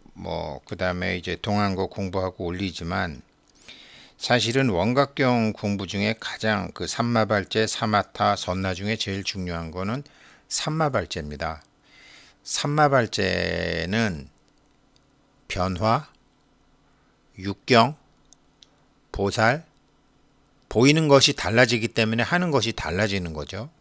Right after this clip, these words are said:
그런데 이 삼마발제에는 낙처, 생각하는 힘, 에, 육경,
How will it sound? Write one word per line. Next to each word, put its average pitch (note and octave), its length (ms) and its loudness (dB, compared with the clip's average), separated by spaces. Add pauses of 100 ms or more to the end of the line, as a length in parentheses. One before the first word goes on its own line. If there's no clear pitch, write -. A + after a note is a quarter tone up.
(2000)
그런데 C3 600 2 (120)
이 C3+ 240 2
삼마발제에는 C3+ 1040 4 (140)
낙처, C3 680 2 (600)
생각하는 B2+ 680 0
힘, D3 280 0 (1200)
에, G2 1160 -6
육경, C3+ 560 2